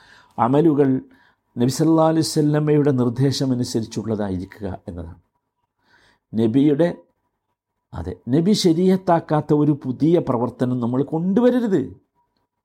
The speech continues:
എന്നിട്ട് അത് ഭയങ്കര നല്ലതാണെന്ന് വിചാരിക്കരുത്.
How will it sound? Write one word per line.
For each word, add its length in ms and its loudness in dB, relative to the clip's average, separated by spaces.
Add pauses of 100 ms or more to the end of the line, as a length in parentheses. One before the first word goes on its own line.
(360)
എന്നിട്ട് 140 2
അത് 200 4 (400)
ഭയങ്കര 560 0
നല്ലതാണെന്ന് 680 2
വിചാരിക്കരുത്. 760 0